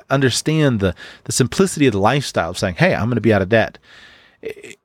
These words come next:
it's a really powerful emotional thing. And here's where, again, you have to then think about you and your wife, your own personal emotions, your families, et cetera, a-, and consider what will be helpful to us.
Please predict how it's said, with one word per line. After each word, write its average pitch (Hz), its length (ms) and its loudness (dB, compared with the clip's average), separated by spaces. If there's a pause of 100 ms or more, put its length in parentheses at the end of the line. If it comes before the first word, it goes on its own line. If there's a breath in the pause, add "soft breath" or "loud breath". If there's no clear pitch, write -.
(100)
it's 139 160 2
a 139 60 2
really 175 200 4
powerful 135 560 0
emotional 104 520 0
thing. 82 240 -10 (1000 loud breath)
And 131 100 -2
here's 151 280 4
where, 120 420 4 (180)
again, 113 360 2
you 104 100 0
have 107 220 -4
to - 80 -12
then 101 440 0
think 120 260 0
about 104 260 0
you 95 360 2
and 95 100 4
your 90 100 2
wife, 80 440 0
your 92 120 2
own 107 100 4
personal 110 460 0
emotions, 98 480 0
your 78 100 -8
families, 107 720 0 (120)
et - 80 -16
cetera, 92 440 -2 (1500 soft breath)
a-, 123 160 0
and 113 120 0
consider 107 520 2
what 110 220 -2
will 127 100 0
be 110 120 2
helpful 101 360 -2
to 101 220 -6
us. - 420 -8